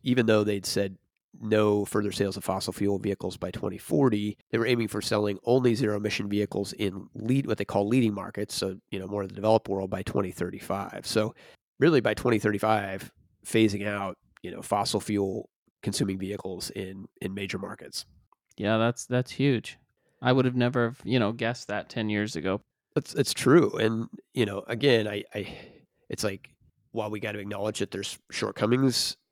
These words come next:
Speaker 1: some pretty major ones with this, the conference, we gotta remember that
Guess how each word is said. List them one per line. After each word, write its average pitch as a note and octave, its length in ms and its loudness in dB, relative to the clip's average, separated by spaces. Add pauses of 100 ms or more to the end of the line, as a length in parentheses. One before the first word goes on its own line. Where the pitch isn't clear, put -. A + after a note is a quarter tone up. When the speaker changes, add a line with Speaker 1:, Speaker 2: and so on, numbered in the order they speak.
(120)
Speaker 1:
some G#2 160 -4
pretty G#2 160 -2
major G2 260 -2
ones A#2+ 260 2
with G#2+ 220 -2
this, - 480 -4
the G2 100 -8
conference, D#3 560 -6 (360)
we A#2+ 80 -6
gotta A#2 120 4
remember G2+ 460 -8
that G2 240 -8